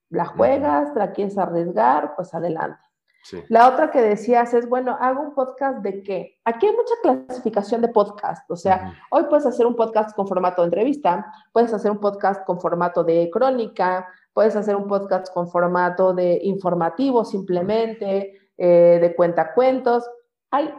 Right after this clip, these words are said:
Speaker 1: N mil formatos, como N
Speaker 2: Ujú.
Speaker 1: mil formatos radiofónicos ha habido y nos han acompañado en la vida.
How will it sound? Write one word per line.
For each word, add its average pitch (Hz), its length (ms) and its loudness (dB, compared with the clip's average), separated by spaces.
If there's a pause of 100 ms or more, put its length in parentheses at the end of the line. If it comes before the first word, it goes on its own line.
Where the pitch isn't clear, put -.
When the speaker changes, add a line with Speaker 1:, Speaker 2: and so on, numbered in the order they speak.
Speaker 1:
N 254 320 6
mil 339 360 -2
formatos, 277 680 -4
como 196 300 -2
N 196 100 -4
Speaker 2:
Ujú. 214 100 -4
Speaker 1:
mil 247 160 -4
formatos 226 440 -6
radiofónicos 180 760 -6
ha 180 40 -4
habido 180 400 0
y 190 80 -4
nos - 180 -10
han 170 60 -10
acompañado 170 560 -4
en 175 100 2
la 151 120 2
vida. 151 340 -2